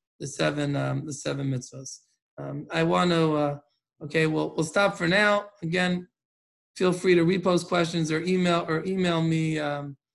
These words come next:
you know, or email me, kesem at gmail dot com. I try to get to the, to, to them as, as best as I can. Um, thank you very much for joining. I, I am, I am very grateful to you, um, for joining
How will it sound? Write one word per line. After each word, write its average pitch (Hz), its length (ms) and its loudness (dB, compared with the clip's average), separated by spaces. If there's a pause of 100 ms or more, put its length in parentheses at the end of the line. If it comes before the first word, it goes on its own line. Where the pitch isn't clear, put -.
(360)
you 160 100 -4
know, 147 100 2
or 156 80 0
email 175 360 2
me, 160 220 2
kesem 160 500 -2
at 151 160 -4
gmail 160 540 0
dot 147 160 -2
com. 175 380 0 (340)
I 151 60 -6
try 185 340 0
to 185 60 4
get 170 200 2
to 165 100 -8
the, 160 140 -6 (220)
to, 160 240 -10
to - 80 -8
them 160 180 2
as, 151 180 -4 (100)
as 147 160 -6
best 156 320 -6
as 147 60 -8
I 139 60 -8
can. 180 340 -6 (580)
Um, 143 400 -2 (320)
thank 180 200 4
you 185 80 2
very 185 120 4
much 175 140 2
for 170 100 -2
joining. 190 440 2
I, 170 120 0
I 165 200 2
am, 160 280 0 (120)
I 165 40 -4
am 151 180 -2
very 170 240 2
grateful 160 460 -2
to - 180 -4
you, 190 320 2 (120)
um, 147 400 0 (420)
for 151 120 -2
joining 156 580 2